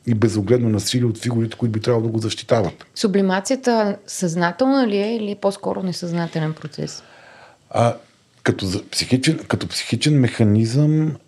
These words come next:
Speaker 1: е безсъзнателен, защото тогава иначе му отслабва, отслабва му, отслабва му силата.
Speaker 2: М.
Speaker 1: Тоест, нали, „Ох, аз,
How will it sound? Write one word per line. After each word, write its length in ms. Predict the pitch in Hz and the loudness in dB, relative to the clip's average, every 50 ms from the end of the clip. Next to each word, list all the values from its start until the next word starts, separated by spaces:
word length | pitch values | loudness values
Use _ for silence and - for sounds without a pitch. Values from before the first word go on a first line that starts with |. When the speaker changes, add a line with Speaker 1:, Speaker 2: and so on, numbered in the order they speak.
| _ - | _ -2
Speaker 1:
е 580 | 135 135 135 135 135 135 135 135 139 139 147 | 0 0 0 0 0 0 -2 -2 0 -2 -2
безсъзнателен, 1200 | 139 127 120 127 131 127 - - 139 131 120 123 113 101 101 - - 85 80 80 87 110 139 160 165 _ _ _ _ | -4 -4 -2 -2 0 0 0 0 0 0 4 4 4 4 2 2 0 0 2 2 0 0 0 -2 -4 _ _ _ _
защото 280 | - - - 123 - 117 | -8 -4 -4 -4 -4 -4
тогава 320 | - - 113 117 120 123 | -6 0 2 2 4 4
иначе 180 | 120 117 - 123 | 4 2 2 2
му 120 | 120 113 | 0 0
отслабва, 420 | 104 - - 127 131 117 117 117 123 | 0 0 2 2 2 2 2 -2 -4
отслабва 600 | 123 - 110 - - - 131 135 127 120 123 123 | -2 -4 -6 -6 0 2 2 2 4 2 0 0
му, 640 | 123 123 123 123 123 127 127 123 120 117 120 117 - | 2 2 2 2 0 0 -2 -2 -4 -6 -6 -6 -8
отслабва 400 | 120 123 110 - 131 135 131 127 | -10 -10 -4 0 2 2 2 2
му 120 | 120 117 104 | 0 0 0
силата. 500 | - - - 135 127 107 92 82 - - | -2 0 0 2 2 2 2 0 -2 -2
Speaker 2:
М. 60 | 110 | 2
Speaker 1:
Тоест, 320 | 117 117 104 92 95 - - | 2 2 2 0 -4 -6 -4
нали, 280 | 117 120 131 139 - - - - - - - | -2 0 0 0 -2 -6 -10 -16 -16 -4 -2
„Ох, 260 | 139 127 113 - 135 | -2 0 0 0 0
аз, 340 | 139 131 117 - - - | 0 0 0 -2 -8 -10